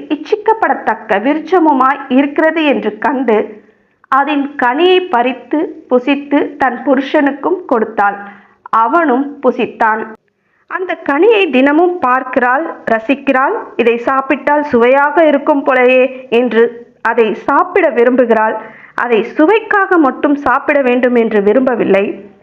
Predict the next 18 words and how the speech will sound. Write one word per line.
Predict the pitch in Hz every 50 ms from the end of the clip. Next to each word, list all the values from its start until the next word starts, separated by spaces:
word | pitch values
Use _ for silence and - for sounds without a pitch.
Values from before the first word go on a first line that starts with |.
| _ _ _ _ - - _ _ _ _
அடுத்த | 220 269 330 403 403 - 494 440
வரி | 320 269 269 330 330
என்ன | 285 247 269 302
சொல்லுகிறது? | 294 - - 262 262 277 262 269 262 254 247 247 247 226 214 254 - - - - - - _ _ _ _ _ _ _ _ _ _
"புத்தியை | 208 220 311 302 311 - 415 403 403 415 415 415 415
தெளிவிக்கிறதற்கு | - 302 285 320 302 311 302 311 - 302 285 262 254 214 208 - - 320 - - -
இச்சிக்கப்படத்தக்க | 302 285 - - - 349 359 403 381 370 - 330 320 311 320 - 294 285 285 - 302
விருட்சமுமாய் | 247 247 254 285 285 - 330 311 294 294 294 285 294 294 294 277
இருக்கிறது | 240 240 240 240 - 247 240 233 240 247 240
என்று | 214 208 202 214 254 220
கண்டு." | - - - 214 226 226 208 220 233 240 233 214 - - - - - - - _ _ _ _ _ _ _ _ _ - -
அவள் | - 277 302 339 349 302
அந்த | 294 262 226 - -
கனியை | - 302 330 427 523 480 392
எப்படி | 349 277 - - 392 381 392 359
காண்கிறாள்? | 349 269 262 262 269 247 254 226 208 226 285 330 320 - -
தன் | - 320 320 294 233
புத்தியை | 208 269 320 - 320 403 403 427 403